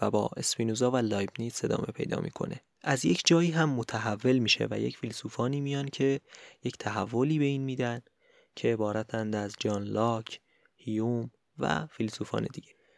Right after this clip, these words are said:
اما این وسط ما قبل از این که به لاک بپردازیم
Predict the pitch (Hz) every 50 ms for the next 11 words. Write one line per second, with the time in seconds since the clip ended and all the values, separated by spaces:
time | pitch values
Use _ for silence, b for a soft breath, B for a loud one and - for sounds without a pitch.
0 | b b b b _ _ 156 165 175 190 196 196 190 185 170 135 127 120 - -
1 | - 135 139 143 - - - 147 147 151 147 151 147 135 127 123 139 139 139 -
2 | - 127 120 117 117 117 110 107 107 107 110 107 113 120 135 - - - - 107
3 | - - 110 107 104 - - 104 - 120 98 95 101